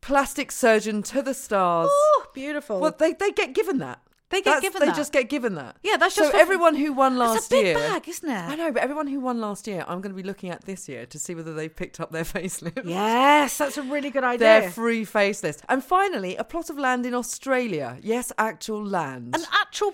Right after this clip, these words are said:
Speaker 2: plot of land?
Speaker 1: A plot of land in Australia, which doesn't even belong to the white Australians, but we won't go
Speaker 2: No,
Speaker 1: there.
Speaker 2: well, let's not go there.
Speaker 1: Sometimes the bags are controversial. So, uh, like in twenty sixteen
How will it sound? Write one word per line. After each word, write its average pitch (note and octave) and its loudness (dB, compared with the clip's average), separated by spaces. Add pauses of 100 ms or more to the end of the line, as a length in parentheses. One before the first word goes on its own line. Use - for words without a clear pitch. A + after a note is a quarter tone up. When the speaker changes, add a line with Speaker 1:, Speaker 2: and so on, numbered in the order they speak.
Speaker 2:
plot - -12
of F4 -16
land? E4+ -4
Speaker 1:
A G3+ 0
plot C#4 -2
of C#4 -6
land A3 2
in G#3+ -4
Australia, G3 0
which E3+ -6
doesn't F3 -6
even D3+ -8
belong C#3+ -10
to - -20
the D3 -10
white C#3+ -4
Australians, C#3 -8
but D3 -4
we D3 -6
won't C#3 -10
go C3 -10
Speaker 2:
No, G#3 -4
Speaker 1:
there. F#3 -4
Speaker 2:
well, F#3+ -2
let's G#3 -4
not G3+ -10
go F#3+ -6
there. F3 -8 (120)
Speaker 1:
Sometimes D4+ -2
the B3 -14
bags B3 2
are A#3 -8
controversial. G3 -8
So, D4+ 2
uh, C#4 6
like C#4 0
in C#4+ -4
twenty C4+ -6
sixteen A#3 -8